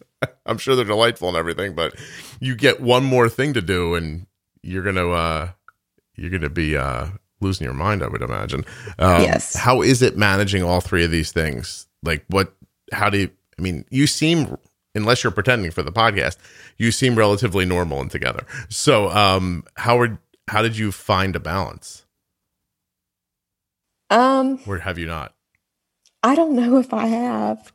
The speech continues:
Speaker 2: I just kinda get up and do it every day.
Speaker 1: That's a pretty good
Speaker 2: Um,
Speaker 1: plan.
Speaker 2: now, I, um, you know, mental health's very important.
Speaker 1: Yeah.
Speaker 2: Uh, I do, um, see a therapist.
Speaker 1: Yeah.
Speaker 2: Um,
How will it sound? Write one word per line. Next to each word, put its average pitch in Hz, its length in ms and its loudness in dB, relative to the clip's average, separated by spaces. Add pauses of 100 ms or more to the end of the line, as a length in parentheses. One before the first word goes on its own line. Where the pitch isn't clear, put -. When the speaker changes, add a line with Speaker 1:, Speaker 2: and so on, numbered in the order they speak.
(120)
Speaker 2:
I 226 120 2
just 254 280 0
kinda 254 380 2 (500)
get 208 180 0
up 214 180 0
and 208 160 0
do 214 220 2
it 190 160 6
every 180 280 2
day. 185 500 0 (1120)
Speaker 1:
That's - 200 -16
a 101 40 -12
pretty 214 200 -2
good 190 140 -2
Speaker 2:
Um, 185 100 -6
Speaker 1:
plan. 196 320 -6
Speaker 2:
now, 196 540 2
I, 214 300 6
um, 196 480 -2 (180)
you 247 140 4
know, 185 260 4
mental 220 360 4
health's - 280 -2
very - 240 0
important. - 640 -4 (140)
Speaker 1:
Yeah. 92 240 -2
Speaker 2:
Uh, 101 160 -8 (120)
I 208 160 4
do, 196 540 4 (520)
um, 190 520 -4
see 202 240 4
a 190 60 6
therapist. - 1040 0
Speaker 1:
Yeah. 78 260 -8 (140)
Speaker 2:
Um, 98 520 -4